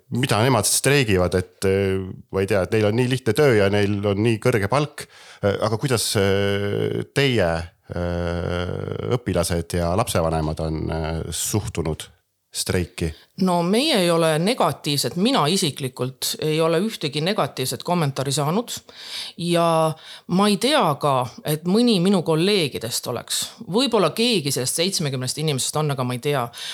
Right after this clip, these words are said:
Speaker 2: Aga samas on minuni jõudnud seda, kus lapsevanemad on gruppides toetanud ja küsinud, et kas me saame ka kuidagi aidata.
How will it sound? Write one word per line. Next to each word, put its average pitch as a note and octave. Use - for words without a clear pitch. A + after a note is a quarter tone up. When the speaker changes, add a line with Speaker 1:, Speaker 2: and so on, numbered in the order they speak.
Speaker 2:
Aga D#3
samas G#3
on F3+
minuni G3+
jõudnud F3
seda, G3
kus D3+
lapsevanemad D#3
on D3
gruppides D3+
toetanud E3+
ja D3
küsinud, F3+
et C3
kas D3
me D#3
saame E3+
ka E3+
kuidagi C#3
aidata. C#3